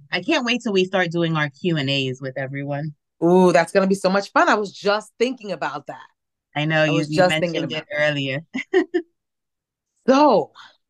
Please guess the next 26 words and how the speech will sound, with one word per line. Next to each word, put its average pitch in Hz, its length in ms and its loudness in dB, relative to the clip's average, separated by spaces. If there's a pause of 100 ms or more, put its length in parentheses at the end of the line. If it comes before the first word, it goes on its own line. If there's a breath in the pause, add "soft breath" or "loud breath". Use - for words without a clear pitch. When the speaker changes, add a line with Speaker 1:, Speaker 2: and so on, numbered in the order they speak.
(640)
Speaker 2:
remember, 214 560 0 (800)
forgiveness 202 760 2
is 170 220 -8
not 170 220 0
about 185 380 2
excusing 202 760 -4
the 151 140 0
wrongs 165 500 0
that 156 160 0
were 160 140 -2
done 151 260 -6 (100)
to 120 120 -18
us, - 340 -20 (720)
but 233 300 2 (400)
about 165 360 0
releasing 190 540 -2
ourselves 135 760 -4 (200)
from 165 180 -2
the 156 240 -2
burden 175 500 2 (380)
of - 220 -10
carrying 180 640 2
those 156 420 2
grudges. 139 720 -6 (920)
By 160 240 2
forgiving, 196 720 -2